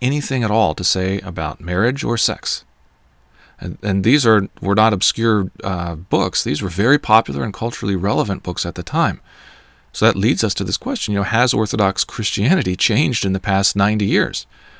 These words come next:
And, and is that why, uh, Machen never broaches same-sex marriage or sex outside of marriage?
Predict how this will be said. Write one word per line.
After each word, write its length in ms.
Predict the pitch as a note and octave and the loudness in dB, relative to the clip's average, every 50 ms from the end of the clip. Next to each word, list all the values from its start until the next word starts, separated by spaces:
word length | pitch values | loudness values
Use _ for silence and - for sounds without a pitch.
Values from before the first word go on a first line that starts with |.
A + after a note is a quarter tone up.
| - - - - - | -20 -20 -18 -10 -4
And, 180 | F2 F#2+ F#2 - | -2 -2 -2 0
and 140 | G#2 G2+ | 2 2
is 140 | G2+ F#2+ E2+ | 2 2 2
that 240 | G2 G2 A2 - - | 4 4 4 4 4
why, 340 | D#2 D#2+ E2 D#2 E2+ F2+ - - - - | 4 2 4 4 2 0 -4 -8 -18 -10
uh, 260 | - B2 B2 C3 B2 - | -6 -4 -2 -2 -2 0
Machen 340 | C3+ C#3+ D#3 - E3 D3+ C3+ | 0 0 2 2 0 0 0
never 220 | C3 C3+ D#3 D#3 | 0 2 2 2
broaches 580 | C3 A#2 - G2 G#2+ C#3+ E3+ - - - - - | 0 0 2 2 2 2 2 0 -2 -2 -2 -2
same-sex 640 | - - C#3+ D3 D3 D#3+ D3+ - - D#3+ D3+ - - | -2 -2 0 0 0 0 0 0 0 0 0 0 0
marriage 380 | C3 C3 C#3+ E3 F#3+ F#3+ E3+ | 0 0 2 0 0 -2 -2
or 140 | A#2+ G#2+ A2 | -2 0 0
sex 300 | - - B2+ C3 - - | 0 2 0 0 0 0
outside 500 | - B2 C#3 - - - G#2+ A2+ C#3+ E3+ | 0 0 0 0 0 0 0 0 0 -2
of 80 | D#3+ D#3 | -2 -2
marriage? 420 | D3 D#3+ F#3 A#3 A#3+ G#3+ - - | -2 -2 -2 -2 -4 -8 -10 -14